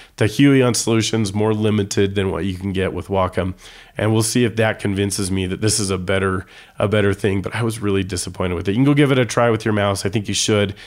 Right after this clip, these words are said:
If, uh, this was one of the features you were really looking forward to, like I was, then go try it with your mouse. Use the, the way that I <laughs> talked about doing it. Try it with your mouse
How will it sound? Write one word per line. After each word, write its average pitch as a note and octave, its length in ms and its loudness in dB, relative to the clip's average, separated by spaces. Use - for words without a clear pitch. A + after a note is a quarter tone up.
If, A2+ 240 0
uh, G2 180 2
this A2 220 -2
was G#2 100 0
one A2 140 2
of G2 80 -2
the G2+ 60 -2
features G#2+ 380 0
you G2+ 120 0
were F#2 80 2
really A2+ 200 2
looking A2+ 240 0
forward A2+ 300 2
to, A#2+ 140 0
like F#2+ 180 -2
I A#2 120 2
was, C3 340 0
then A2 200 2
go C3+ 120 4
try D3+ 200 2
it - 20 2
with C#3+ 100 0
your C#3+ 120 0
mouse. F2+ 340 -4
Use G2+ 220 -2
the, G2+ 240 0
the F#2+ 160 -2
way G#2+ 240 2
that G#2 180 0
I G2+ 80 2
<laughs> - 0 -
talked - 380 -2
about A2+ 240 0
doing G#2+ 240 2
it. G#2+ 160 0
Try A2 160 2
it D#2+ 40 0
with G#2+ 120 -2
your G#2 80 0
mouse F#2+ 260 -2